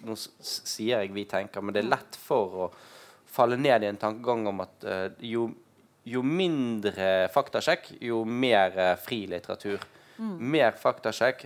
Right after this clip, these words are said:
Speaker 1: eh, jo tørrere eller kjedeligere kan det bli.
Speaker 2: Mm.
Speaker 1: Men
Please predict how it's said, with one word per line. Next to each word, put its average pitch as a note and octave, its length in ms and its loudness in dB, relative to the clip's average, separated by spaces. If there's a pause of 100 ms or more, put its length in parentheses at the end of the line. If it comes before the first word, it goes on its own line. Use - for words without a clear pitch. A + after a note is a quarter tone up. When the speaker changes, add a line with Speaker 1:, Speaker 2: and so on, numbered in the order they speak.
(120)
Speaker 1:
eh, G#2 260 2
jo G#2 240 -4
tørrere G#2 560 0
eller F#2 120 0
kjedeligere F#2+ 540 2
kan - 220 -4
det F#2+ 100 -4
bli. G2 180 -2 (180)
Speaker 2:
Mm. F3 300 -8
Speaker 1:
Men C3 220 2